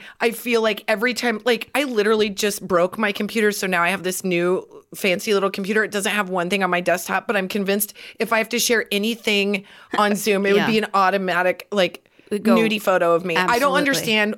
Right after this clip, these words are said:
Speaker 1: I don't even ha-, like, wh-, I don't know how it would get there other than I was having a Zoom with my O B G Y N, which that's a different thing.
Speaker 2: Yeah, that, well.
Speaker 1: Well, you know what? That's convenient.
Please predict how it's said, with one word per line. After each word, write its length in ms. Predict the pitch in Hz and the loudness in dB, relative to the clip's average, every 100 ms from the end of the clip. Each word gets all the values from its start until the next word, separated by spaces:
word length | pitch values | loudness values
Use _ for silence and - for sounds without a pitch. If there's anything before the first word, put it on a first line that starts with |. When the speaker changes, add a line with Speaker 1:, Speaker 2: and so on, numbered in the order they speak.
| - | 0
Speaker 1:
I 80 | |
don't 140 | 240 285 | 0 0
even 200 | 226 220 | 0 -2
ha-, 220 | 208 - - | -2 -6 -4
like, 300 | 226 202 - - - - | -2 -2 -4 -10 -10 -6
wh-, 440 | 220 196 226 247 - | -6 -2 0 0 2
I 80 | 240 | 0
don't 120 | 247 | 2
know 100 | 247 | 0
how 200 | 233 240 | 0 0
it 20 | |
would 140 | 202 160 | -2 -2
get 220 | 233 233 | -2 0
there 380 | 180 160 180 - _ _ _ - | -2 0 -4 -10 _ _ _ 0
other 260 | 220 220 | 2 2
than 260 | 208 202 202 208 | 2 -2 -2 -2
I 120 | 196 | 0
was 180 | 190 180 | 0 -4
having 280 | - 220 | -4 -2
a 60 | 202 | -2
Zoom 280 | 165 202 208 | -2 -2 0
with 160 | 196 185 | -2 0
my 160 | 180 | 0
O 60 | 180 | 0
B 120 | 190 | 0
G 140 | 175 | -2
Y 160 | 185 170 | -2 0
N, 180 | 185 196 | 0 -2
which 240 | 165 - | -4 -4
that's 280 | - 180 - | -2 -2 -2
a 40 | |
different 400 | 175 185 190 170 | -4 -4 -2 -6
thing. 260 | - 165 175 _ _ _ _ | -4 -8 -8 _ _ _ _
Speaker 2:
Yeah, 380 | 170 175 160 160 | -6 0 0 2
that, 300 | 170 180 - | 0 0 -4
well. 360 | 165 165 156 156 | -4 -2 0 0
Speaker 1:
Well, 160 | 302 | 0
you 100 | 277 | -2
know 100 | 277 | -2
what? 140 | 294 285 | -2 -2
That's 160 | 302 | -6
convenient. 680 | - 208 190 180 139 - | -6 -6 -6 -8 -10 -16